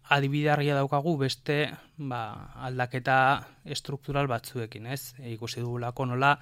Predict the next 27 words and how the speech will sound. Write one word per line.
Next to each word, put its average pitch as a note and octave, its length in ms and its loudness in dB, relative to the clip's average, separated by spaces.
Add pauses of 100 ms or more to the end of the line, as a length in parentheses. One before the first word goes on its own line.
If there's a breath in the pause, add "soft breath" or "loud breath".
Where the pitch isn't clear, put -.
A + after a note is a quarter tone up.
(680 loud breath)
e, A2+ 420 -8 (100)
ba, A2+ 200 -10 (180)
prest - 480 -4 (300 loud breath)
egon B2 320 -4
ez A2+ 80 -10
zen. G#2 180 -16 (260 loud breath)
Hala D#3 220 8
ere, F3+ 160 6
nik E3+ 160 4
uste F3 320 4
alarmismoa D#3 680 6
alde C#3+ 100 2
batera C#3 400 4
utzi C3 380 0
behar C3+ 260 0
dugula, C#3+ 480 -2 (240)
bai? D3 240 -2 (840 soft breath)
Eta, C#3 340 2
bueno, B2 320 -2
badakigu C#3+ 480 2 (340)
honen D3 300 6
inguruan D3+ 320 8
informazio C3 480 0
asko C#3 160 0
dagola, E3 400 6
ziurgabetasun C3 720 0
asko, E3 380 0